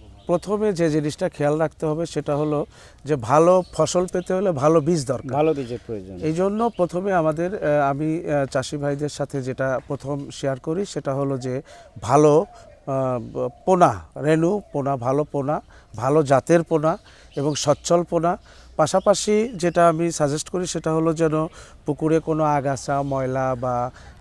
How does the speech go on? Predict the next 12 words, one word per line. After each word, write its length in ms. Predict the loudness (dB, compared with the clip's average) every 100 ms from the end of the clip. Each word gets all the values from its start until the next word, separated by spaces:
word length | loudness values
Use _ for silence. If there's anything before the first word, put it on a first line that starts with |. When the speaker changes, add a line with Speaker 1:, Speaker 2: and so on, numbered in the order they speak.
| -8
Speaker 1:
দূষিত 320 | -4 -2 -2
কোনো 280 | -2 -2 -2
কিছু 240 | -4 -4
না 160 | -2 -2
থাকে 360 | -4 -6 -8 -8 -16 -20 -20 -4
এবং 280 | 0 0 0
এই 240 | 2 2 0 -2
পুকুর 280 | 2 2 6
পরিচর্যা 600 | 8 10 8 6 4 -8 -10 -18 -18 -18 0
আর, 280 | 6 8 6
আহ, 720 | 4 2 4 4 2 0 -6 -8 -14 -16 -14 -14 -14 -6
আহ, 220 | -2 -2